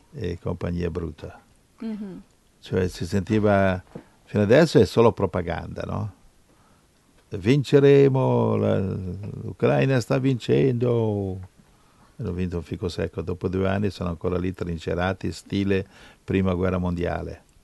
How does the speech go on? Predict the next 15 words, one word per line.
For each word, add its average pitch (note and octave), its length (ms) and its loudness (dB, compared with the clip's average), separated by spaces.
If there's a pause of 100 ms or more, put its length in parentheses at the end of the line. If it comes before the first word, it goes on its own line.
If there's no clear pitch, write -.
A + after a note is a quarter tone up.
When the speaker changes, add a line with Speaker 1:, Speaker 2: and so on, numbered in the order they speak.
(260)
Speaker 1:
E - 140 -8
si - 120 -6
lamentano F#2+ 540 0
che F2+ 120 -4
l'Occidente G#2 800 -2
è A2 200 0
egoista, G#2+ 720 -2 (380)
non G2+ 280 0
dà G#2+ 140 4
le G#2+ 120 4
munizioni G#2 1300 2
a, - 260 -8 (320)
a - 100 -4
Zelensky, G2+ 1200 2 (1080)
eccetera. F#2 1120 -6